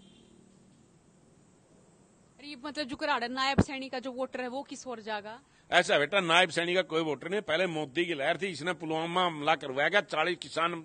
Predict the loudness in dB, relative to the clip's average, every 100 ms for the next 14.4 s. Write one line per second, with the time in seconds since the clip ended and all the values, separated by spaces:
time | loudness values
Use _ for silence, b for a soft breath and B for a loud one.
0 | -14 -6 -6 -6 -4 -4 -4 -4 -4 0
1 | 0 0 b b b -4 4 4 6 2
2 | 0 -4 -2 0 2 2 4 2 2 0
3 | -2 0 2 2 0 -4 -6 -10 _ -6
4 | -4 -2 -4 -8 -10 -6 -6 -6 -4 -4
5 | -2 -4 -2 0 2 4 4 2 b b
6 | 12 12 8 6 6 6 4 6 6 6
7 | 0 0 2 2 0 -2 _ _ _ -2
8 | 2 2 4 4 6 4 6 6 6 2
9 | 4 4 4 4 2 0 -4 0 2 2
10 | 0 b b 6 8 8 6 8 8 6
11 | 4 4 4 4 4 6 6 6 2 0
12 | 0 0 0 2 0 4 2 2 0 0
13 | 0 0 2 2 2 0 -2 -2 -4 -6
14 | 0 2 0